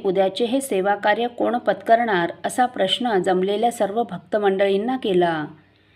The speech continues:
भक्तगण नुसते एकमेकांकडे पाहत स्वस्थ बसून राहिले. "मी करतो," असे पुढे होऊन कोणीच म्हणेना. ते पाहून श्रीमन महाराजांनी ब्रह्मानंद बुवांना हाक मारली. "ब्रह्मानंद बुवा,"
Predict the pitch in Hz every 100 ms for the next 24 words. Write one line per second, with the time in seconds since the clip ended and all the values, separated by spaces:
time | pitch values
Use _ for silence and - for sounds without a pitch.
0 | _ _ - 208 202 226 208 233 220 190
1 | 208 208 269 - 214 208 214 214 214 208
2 | 254 277 - 190 233 262 262 220 - -
3 | 233 208 285 277 233 185 180 170 160 151
4 | - _ _ _ _ _ - 254 277 285
5 | 220 202 254 214 - 220 220 285 285 226
6 | 240 226 262 277 - 208 247 285 277 226
7 | 208 190 180 165 151 - _ _ _ _
8 | - 220 220 190 175 240 214 - - 208
9 | 220 233 202 190 208 208 220 240 202 185
10 | 208 208 208 226 196 202 202 240 - 202
11 | 208 269 226 190 180 170 160 - - _
12 | _ _ _ 190 196 190 196 214 220 214
13 | 226 202 220 233